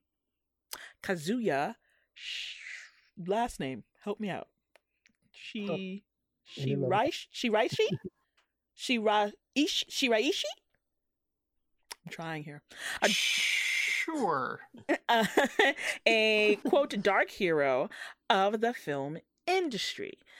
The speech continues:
Speaker 1: The series is deemed as the next evolution of the Kamen Rider franchise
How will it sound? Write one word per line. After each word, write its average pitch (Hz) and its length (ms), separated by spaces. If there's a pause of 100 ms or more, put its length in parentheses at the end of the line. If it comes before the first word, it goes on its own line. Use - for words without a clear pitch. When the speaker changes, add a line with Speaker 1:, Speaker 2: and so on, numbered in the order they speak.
(240)
Speaker 1:
The 202 100
series 277 1200 (120)
is 196 160
deemed 202 560
as 180 200
the 165 100
next 190 260
evolution 196 720
of 156 120
the - 80
Kamen 196 360
Rider 160 220
franchise 98 720